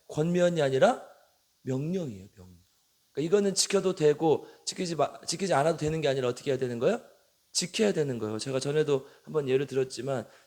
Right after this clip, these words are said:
누가복음 십 장에 보면 사마리아인의 비유가 나오지 않습니까? 그런데 제사장과 서기관, 아니, 제사장과 레위인은 그 강도 만난 사마리아인에게 아무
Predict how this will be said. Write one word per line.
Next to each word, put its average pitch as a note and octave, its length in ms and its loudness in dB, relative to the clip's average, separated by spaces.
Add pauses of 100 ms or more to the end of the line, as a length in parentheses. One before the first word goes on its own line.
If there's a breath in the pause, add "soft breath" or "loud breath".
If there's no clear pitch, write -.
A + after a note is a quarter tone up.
누가복음 D#3 380 4
십 - 160 -6
장에 G3+ 260 0
보면 D3 260 -4
사마리아인의 F3+ 720 2
비유가 C#3 240 -4
나오지 A2+ 300 -4
않습니까? G#2 680 -14 (200)
그런데 D3+ 460 -2 (180 loud breath)
제사장과 D#3+ 600 0
서기관, F#3 420 -6
아니, A2+ 240 -8
제사장과 D#3 540 0
레위인은 D#3 680 0 (440 soft breath)
그 E3+ 400 0
강도 E3 240 0
만난 G3 340 2
사마리아인에게 F3 1080 2
아무 A3+ 260 0